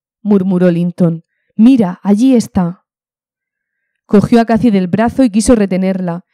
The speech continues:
pero ella se soltó y llamó a Minnie, que acudió enseguida. "El jueves volveré, Linton",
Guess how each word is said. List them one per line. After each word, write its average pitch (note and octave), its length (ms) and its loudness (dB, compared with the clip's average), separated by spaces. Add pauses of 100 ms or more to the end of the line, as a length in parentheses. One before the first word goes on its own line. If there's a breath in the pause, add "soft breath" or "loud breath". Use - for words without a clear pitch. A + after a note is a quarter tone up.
(240)
pero G3+ 240 4
ella A#3+ 180 2
se G#3 120 -2
soltó B3+ 600 0
y A3+ 120 2
llamó G3 280 0
a F3+ 60 0
Minnie, E3+ 560 -8
que G3+ 160 0
acudió F#3+ 340 0
enseguida. F3 640 -4 (1200)
"El A3 160 0
jueves C#4+ 400 2
volveré, G#3+ 460 2
Linton", F#3+ 580 0